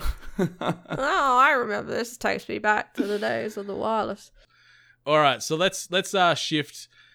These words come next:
Speaker 3: It gets a bit confusing here 'cause there's the best action game winner and then there's the best action slash adventure game. So the best
Speaker 2: Mm.
Speaker 3: action game was taken out by Devil May Cry five,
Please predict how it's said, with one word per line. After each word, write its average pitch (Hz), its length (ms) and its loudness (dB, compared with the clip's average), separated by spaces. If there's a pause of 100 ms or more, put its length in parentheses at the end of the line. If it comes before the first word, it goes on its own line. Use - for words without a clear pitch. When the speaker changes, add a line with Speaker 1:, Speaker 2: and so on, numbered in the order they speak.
(120)
Speaker 3:
It 156 140 -2
gets 233 200 2
a 240 40 -12
bit 247 140 -8
confusing 180 500 -2
here 135 220 0
'cause 131 180 -4
there's 139 180 -2
the 139 60 -4
best 202 300 -4
action 165 360 0
game 147 280 0
winner 139 200 -2
and 143 160 -6
then 147 100 -4
there's 147 180 -4
the 139 60 -6
best 139 320 -4
action 135 400 -6
slash 131 340 -4
adventure 120 360 -6
game. 104 340 -8 (480)
So 123 320 -2
the 120 80 -2
best 190 240 2
Speaker 2:
Mm. 180 40 -2
Speaker 3:
action 160 320 2
game 135 240 2
was 120 140 -6
taken 127 300 -4
out 117 140 -4
by 113 120 -4
Devil 120 260 -4
May 117 140 -4
Cry 107 220 -6
five, 107 500 -4